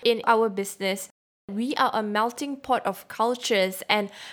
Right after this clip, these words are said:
it is really a diverse city to be in. And being able to live in this country has helped me realize the importance of treating everyone equally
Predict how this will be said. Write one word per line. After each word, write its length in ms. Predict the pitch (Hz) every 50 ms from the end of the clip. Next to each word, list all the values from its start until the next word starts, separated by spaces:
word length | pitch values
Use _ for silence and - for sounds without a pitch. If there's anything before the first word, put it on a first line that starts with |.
| -
it 200 | 240 220 - 254
is 200 | 240 247 240 233
really 440 | 240 226 226 247 262 277 277 294 294 -
a 100 | 240 220
diverse 800 | 185 196 202 202 202 196 190 190 - - 233 226 226 233 233
city 440 | - - - 233 220 - - 226 220
to 160 | 214 - 208
be 220 | 185 185 180 - -
in. 360 | - 214 214 196 180 175 170 - - - - - - - - -
And 240 | - 226 226 208 208
being 380 | 262 262 277 302 330 359 339
able 320 | - - 247 233 233 254 262
to 200 | 254 - 240 214
live 480 | 208 202 202 208 220 233 254 254 247 -
in 200 | - 208 202 202
this 280 | 196 214 220 233 233 -
country 640 | - - 240 202 196 202 - - 240 247 247 254 254 - -
has 260 | - - 214 208 - -
helped 400 | - - - 285 285 285 277 277
me 260 | 254 247 240 233 226
realize 760 | 208 208 240 254 262 262 262 262 247 233 214 214 226 226 220
the 140 | - 202 -
importance 840 | 220 214 202 - - 233 240 247 247 269 247 233 233 233 233 - - -
of 300 | - 202 202 202 202 - - _ _
treating 560 | - - 311 302 294 - 294 277 277 269 - -
everyone 680 | - 254 262 254 247 262 277 269 254 247 240 240 233 226 -
equally 640 | - 240 254 - - 330 320 311 311 320 330 339 339